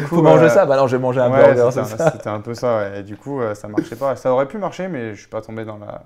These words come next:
Speaker 1: dans la bonne
Speaker 2: Ah,
Speaker 1: équipe.
Speaker 2: dans l'équipe, t'as, il y aurait un meilleur leader qui serait adapté à ton style, au lieu
Speaker 1: Ouais,
Speaker 2: d'imposer,
Speaker 1: je,
Speaker 2: ça
Speaker 1: je
Speaker 2: aurait été
Speaker 1: pense que oui, mais,
Speaker 2: Mm.
Speaker 1: et j'aurais pu, euh, même, euh, bah, du coup, quand j'ai arrêté, j'avais d'autres propositions de, d'équipes même beaucoup plus fortes que celle-ci.
Speaker 2: Wow.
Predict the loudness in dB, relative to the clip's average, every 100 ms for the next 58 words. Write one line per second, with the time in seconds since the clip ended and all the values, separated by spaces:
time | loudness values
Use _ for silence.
0 | -14 -12 -12 -12 -6 -6 -4 -6 -6 -4
1 | -4 -4 -2 -2 -2 -4 -4 -4 -6 -8
2 | -8 -8 -6 -6 -6 -10 -10 -14 -14 -10
3 | -6 -2 2 2 0 -4 -4 -2 -2 -2
4 | -2 -4 -6 -4 -4 -6 -6 -4 -4 -6
5 | -2 0 -2 -4 -8 -6 -4 -4 -6 -6
6 | -8 -8 -8 -8 -8 -12 -16 -16 -14 -10
7 | -8 -8 -10 -10 -12 -14 -16 -16 -14 -12
8 | -14 -16 -16 -14 -16 -18 -12 -12 -12 -14
9 | -12 -12 -12 -14 -16 -16 -14 -14 -14 -16
10 | -16 -16 -20 _ _ _ -10 -10